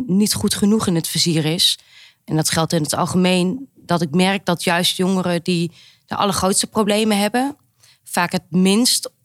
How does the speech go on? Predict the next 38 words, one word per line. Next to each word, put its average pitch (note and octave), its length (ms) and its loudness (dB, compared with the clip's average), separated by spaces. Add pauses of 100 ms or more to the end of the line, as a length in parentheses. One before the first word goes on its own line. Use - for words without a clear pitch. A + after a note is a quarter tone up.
(140)
onder G#3+ 180 2
de F#3+ 120 -2
aandacht, G#3 520 0
ehm, F3+ 300 0
nou F3 220 -2
ja, F#3+ 200 0
worden F3+ 240 0
gebracht, - 800 -4
ja, F3 180 -4
ook G#3+ 300 -2
in G#3 140 0
het F#3 120 -2
politieke G3 440 -2
debat. D#3+ 460 -2 (260)
En - 120 -4
dat F#3 120 2
heeft F3 240 0
ermee F3+ 220 0
te E3+ 120 -2
maken F#3 360 0
voor E3 180 0
een D#3 80 2
deel D3 200 0
dat F#3+ 180 -2
dat, G3 200 0
nou F3+ 160 0
ja, D3+ 80 -2
jongeren E3 340 0
zijn D#3+ 220 0
die D#3+ 100 0
zelf D#3+ 240 -2
al D#3+ 60 -4
vaak - 540 -6
genoeg A#3+ 320 2
aan B3 120 0
hun G#3+ 140 2
hoofd F3+ 280 0
hebben. D3 320 -6